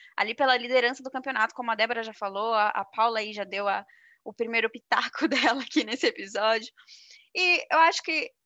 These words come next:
entre as muitas coisas que a gente pode fazer nesse episódio aqui hoje, acho que um tópico que cabe trazer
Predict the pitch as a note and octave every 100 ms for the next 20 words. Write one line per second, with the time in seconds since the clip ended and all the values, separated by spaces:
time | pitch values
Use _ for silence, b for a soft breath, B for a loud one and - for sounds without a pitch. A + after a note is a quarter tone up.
0 | - C#4 D4+ D4+ C4+ C#4 D4+ G#4+ F4 -
1 | A3+ G3 G3 G#3+ G#3 - G3 - G3 F#3
2 | G3+ A3 F#3+ F3+ E3+ - A3 A3 F#3 G3
3 | F3 - - C4+ D4 - B3+ D4+ D#4 A#3
4 | - G3 F3+ - E3 E3+ G3+ F#3+